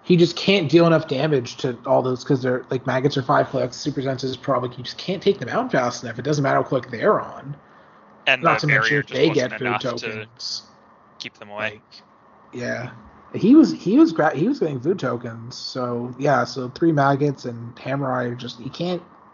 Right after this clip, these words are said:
Speaker 1: eat through those dials. So he basically has
Speaker 2: Yeah,
Speaker 1: Franklin
Speaker 2: definitely
Speaker 1: Richards.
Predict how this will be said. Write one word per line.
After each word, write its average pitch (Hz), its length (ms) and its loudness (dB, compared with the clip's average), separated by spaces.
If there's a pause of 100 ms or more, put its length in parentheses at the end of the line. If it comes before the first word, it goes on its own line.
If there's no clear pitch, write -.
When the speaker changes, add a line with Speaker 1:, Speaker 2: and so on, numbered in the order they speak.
(160)
Speaker 1:
eat 151 140 -6
through 151 120 0
those 135 220 0
dials. 247 680 -6 (880)
So - 160 -8
he 131 60 -4
basically 139 420 0
has 131 80 0
Speaker 2:
Yeah, - 60 -14
Speaker 1:
Franklin 127 340 0
Speaker 2:
definitely 120 260 -2
Speaker 1:
Richards. 117 140 -4